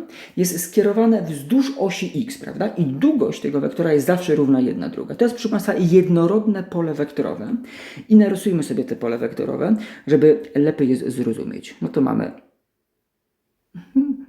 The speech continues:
narysujmy sobie w dwóch wymiarach tylko. Tutaj mamy x, a tutaj mamy y. No to tak, proszę Państwa, narysujmy sobie tak. Tutaj jest, niech będzie, o... Tutaj będzie jeden, a tutaj, powiedzmy, jest dwa, prawda?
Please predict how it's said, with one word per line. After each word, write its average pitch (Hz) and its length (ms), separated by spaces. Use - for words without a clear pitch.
narysujmy 175 320
sobie 156 200
w - 20
dwóch 139 180
wymiarach 104 340
tylko. 110 380
Tutaj 147 260
mamy 127 320
x, - 320
a 143 80
tutaj 143 240
mamy 135 240
y. - 520
No 453 60
to 311 100
tak, 80 120
proszę - 140
Państwa, - 240
narysujmy 160 380
sobie 143 220
tak. - 180
Tutaj 143 220
jest, 131 140
niech 127 140
będzie, 120 440
o... - 160
Tutaj - 240
będzie - 300
jeden, 165 420
a 135 80
tutaj, 139 240
powiedzmy, 120 440
jest - 320
dwa, - 220
prawda? - 600